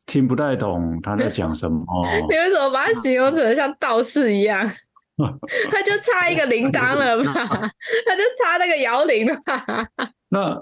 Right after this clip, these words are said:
Speaker 1: 因，因为实在是听不懂哈，而且太早起来了，所以底下经常就一，
Speaker 2: 东倒西歪吧。
Speaker 1: 呃，有人翘课，
Speaker 2: 嗯。
Speaker 1: 有人翘课，或者就有人在底下打瞌睡、
Speaker 2: 嗯。
Speaker 1: 吃东西，哦，他就会很生气，他就开始骂人。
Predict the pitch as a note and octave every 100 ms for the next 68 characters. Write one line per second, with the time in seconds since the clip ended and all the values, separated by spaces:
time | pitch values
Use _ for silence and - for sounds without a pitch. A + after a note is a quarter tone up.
0 | - _ G#3 A3+ A#3 A3 - F3 G3+ F#3
1 | - F3+ F#3 G3 G2+ D#2+ E2+ G2 D#3 C3+
2 | G#2 A2 _ - - G#3+ F3+ A#2 G2 G2+
3 | - G2+ F2+ D#2 E2 D2+ - - F#3+ G3+
4 | E3+ A#2 - - A#2 F#3 E3+ D3+ D#3 A#2+
5 | F2+ F#2+ B2 B2+ G#3 G2+ - E3+ C#3 D3+
6 | F#3+ D#3+ D#3 D3 - - D3+ B2 - C3+
7 | A#2 F#2+ E2+ D#2+ _ - D#3 D#3 E3 G2+
8 | A2 A#3+ C#3+ C3 B2+ A#2+ C3 G#2+ F2+ E2
9 | - _ - C#3+ B2+ A2 - - G2+ G2+
10 | A2+ C3+ G2 F#2+ A#2 A2+ F2 D#2+ A2 G#2+
11 | B2+ A#2 F#2 E3 D#3 A#2+ A#2 G#2 G2 G2+
12 | - B2 C#3 E3 D#3 F#2+ - A2 G#2+ A#2
13 | - - _ C3+ C3 D3+ D#3 C3 G2+ A2+
14 | C3 G2+ E2 D#2